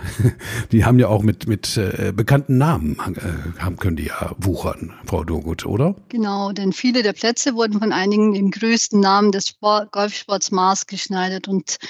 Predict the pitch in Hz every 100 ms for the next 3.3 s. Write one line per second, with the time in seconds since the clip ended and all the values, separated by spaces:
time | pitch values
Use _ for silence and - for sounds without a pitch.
0 | - - 226 240 247 226 208 233 240 240
1 | - 226 - 220 190 185 185 202 220 208
2 | 190 190 180 208 - - 180 170 175 170
3 | 170 165 170